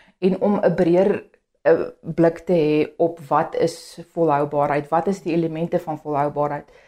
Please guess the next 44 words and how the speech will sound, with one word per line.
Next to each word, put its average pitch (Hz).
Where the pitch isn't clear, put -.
Die 185
fokus 240
is 220
baie 170
op, 180
ehm, 151
omgewing, 196
weet, 180
op 165
die 156
omgewing 214
en 175
bewaring, 165
maar 196
om 190
te 196
kyk 202
na 196
die 175
ander 175
elemente 156
ook. 214
Ehm, 180
en 202
natuurlik 226
is 202
dit 202
dan 190
'n 185
uitstekende 190
netwerkgeleentheid 170
vir 165
ons 160
lede 160
om 156
te 165
sien 170
wat 160
se 202
oplossings 165
bied 170
hulle 165
vir 165
mekaar 151